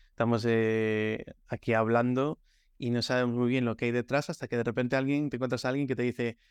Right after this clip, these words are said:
"Oye, pues sí, me gusta mucho tu podcast o, o, o tu canal o lo que sea",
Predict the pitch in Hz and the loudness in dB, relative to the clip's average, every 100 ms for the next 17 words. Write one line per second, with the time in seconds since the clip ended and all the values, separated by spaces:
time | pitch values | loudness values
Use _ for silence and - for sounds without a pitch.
0 | _ - 170 180 143 - 190 151 160 196 | _ -6 -2 0 -2 -2 0 0 0 2
1 | 185 185 185 170 175 - 160 170 160 160 | 0 0 -2 0 -2 0 0 0 0 0
2 | 160 151 143 151 139 139 151 156 143 135 | 0 -2 -4 -6 -8 -4 0 0 0 -4
3 | - 165 240 | -2 -2 -4